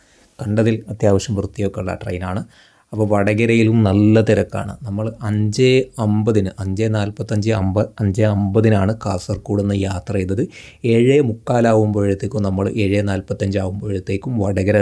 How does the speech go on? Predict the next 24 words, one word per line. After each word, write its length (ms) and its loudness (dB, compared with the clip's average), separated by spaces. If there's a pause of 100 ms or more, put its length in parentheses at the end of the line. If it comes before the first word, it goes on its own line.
റെയിൽവേ 320 2
സ്റ്റേഷനിലെത്തി. 720 -4 (500)
ലിമിറ്റഡ് 560 2
ആയിട്ട് 320 2
മാത്രമേ 340 -4 (140)
സ്റ്റേഷനുകൾ 560 -6 (100)
നിർത്തുന്നുള്ളൂ. 540 -6
കണ്ണൂർ, 480 -2 (180)
പയ്യന്നൂർ, 560 -2 (680)
അതേപോലെ 520 -2 (260)
തലശ്ശേരി 560 -2 (120)
തുടങ്ങിയ 360 -4 (880)
റെയിൽവേ 360 0
സ്റ്റേഷൻ, 300 -4
പ്രധാനപ്പെട്ട 600 0
റെയിൽവേ 320 4
സ്റ്റേഷനിൽ 640 -2
മാത്രമാണ് 560 -2 (360)
ഈ 20 -4 (120)
ട്രെയിൻ 240 0 (100)
നിർത്തുന്നത്. 360 -4
അതുകൊണ്ട് 280 -2
തന്നെ 220 0
വലിയ 380 0